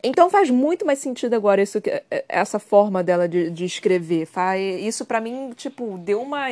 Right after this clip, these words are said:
uma iluminada na, na, na forma da escrita dela, que, nossa, é,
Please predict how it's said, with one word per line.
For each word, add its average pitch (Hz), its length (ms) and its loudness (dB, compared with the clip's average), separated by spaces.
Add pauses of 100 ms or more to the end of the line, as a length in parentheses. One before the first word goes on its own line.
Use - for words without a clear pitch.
uma 226 360 -6
iluminada 220 1000 0 (480)
na, 185 560 -2
na, 175 260 -6
na 175 140 -10
forma 202 460 -2
da 185 80 -4
escrita 196 460 -8
dela, 190 520 -2 (840)
que, 226 480 -4
nossa, 226 420 -4 (1200)
é, 202 720 -2